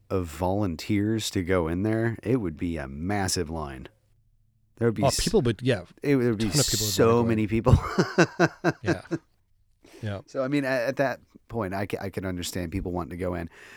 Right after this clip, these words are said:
Speaker 1: Me, I personally would not. <laughs> I would be one of the
Speaker 2: Yeah.
Speaker 1: ones saying, "I'll,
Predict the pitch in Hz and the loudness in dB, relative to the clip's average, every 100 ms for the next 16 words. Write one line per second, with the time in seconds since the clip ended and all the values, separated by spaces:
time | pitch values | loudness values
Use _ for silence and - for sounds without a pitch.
0 | - 113 143 156 - - 110 110 92 87 | -6 4 6 4 0 -2 0 2 2 2
1 | 101 87 - 90 85 82 87 76 _ _ | 2 2 -4 -4 -4 -4 -6 -6 _ _
2 | _ _ - 95 87 73 - - - 98 | _ _ -14 -6 -4 -4 -10 -14 -8 -8
3 | - - - 123 - 101 107 110 101 104 | -10 -20 -4 -2 -2 0 0 0 -2 -2
4 | 101 95 95 95 98 - - - - 104 | -2 -2 0 0 -2 -8 -14 -20 -6 -4
5 | 92 90 101 - | -2 -2 -2 -2